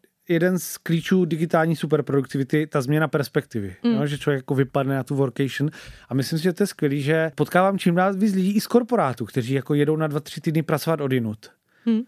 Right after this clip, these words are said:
Speaker 1: Jo, že vlastně to je jenom taková jako nenápadná odbočka, že i možná v tom hledání talentů my budeme možná jako muset být trošku víc globálnější. A jsou startupy, který dělají právě to, že pomáhají firmám s tím papírováním, když si najímají lidi, ale ne, aby jako pracovali tady.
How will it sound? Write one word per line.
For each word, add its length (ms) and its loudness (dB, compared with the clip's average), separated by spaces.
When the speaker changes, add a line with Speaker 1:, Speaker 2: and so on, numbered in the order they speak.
Speaker 1:
Jo, 140 2
že 140 0
vlastně 500 0
to 120 0
je 20 4
jenom 180 0
taková 260 -2
jako 200 -2
nenápadná 520 0
odbočka, 380 0
že 120 0
i 120 -4
možná 300 2
v 40 -12
tom 160 2
hledání 480 2
talentů 760 2
my 200 4
budeme 380 2
možná 500 0
jako 340 0
muset 560 2
být 340 -4
trošku 320 -2
víc 140 0
globálnější. 840 0
A 300 0
jsou 200 2
startupy, 540 -2
který 300 -2
dělají 260 2
právě 320 0
to, 100 -4
že 100 -4
pomáhají 360 2
firmám 360 0
s 100 -10
tím 200 0
papírováním, 680 0
když 140 -4
si 120 -2
najímají 340 2
lidi, 200 0
ale 160 -2
ne, 160 2
aby 160 2
jako 160 -2
pracovali 500 -2
tady. 260 -10